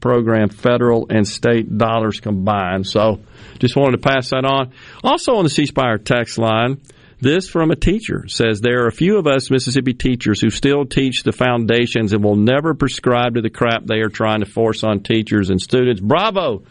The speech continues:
Thank you, teacher. I can also affirm that to be the case with, uh,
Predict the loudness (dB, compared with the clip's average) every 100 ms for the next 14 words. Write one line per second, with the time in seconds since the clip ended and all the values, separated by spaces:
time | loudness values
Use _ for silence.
0 | _ -16 -2 0 0 0 0 0 -6 -20
1 | -20 -6 -2 -2 -2 -6 -8 _ -20 -20
2 | -20 _ _ _ -20 -20 _ -20 -20 -4
3 | -2 -2 0 0 -2 -2 2 2 4 2
4 | -2 -14 -4 -4 -2 0 2 2 0 0
5 | 0 0 -2 -2 0 0 0 0 2 2
6 | -2 0 0 0 0 2 2 0